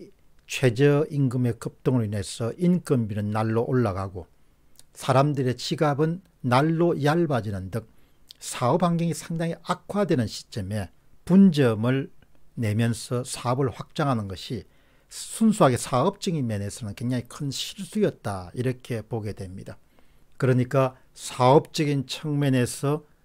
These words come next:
사업 확장의 시점 선택에서 문제가 많지 않았느냐, 그런 생각을 하게 됩니다.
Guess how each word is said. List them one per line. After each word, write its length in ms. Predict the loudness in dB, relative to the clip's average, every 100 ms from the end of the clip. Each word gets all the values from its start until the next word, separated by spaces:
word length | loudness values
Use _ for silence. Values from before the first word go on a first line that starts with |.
| _
사업 540 | -14 -10 0 2 2 0
확장의 580 | -10 -6 -4 -2 -2
시점 540 | -2 -4 -6 -2 -2 -2
선택에서 840 | -6 -10 -8 -8 -10 -6 -6 -6 _ -20 _ _
문제가 500 | 0 2 4 4 4
많지 360 | 0 -4 -6 -2
않았느냐, 640 | 0 0 -4 -8 -10 -14 -18 _ _ _ _
그런 400 | 2 4 2 -2 -12 _
생각을 440 | -8 -6 -4 -8 -14
하게 240 | -10 -6 -6
됩니다. 420 | -8 -10 -12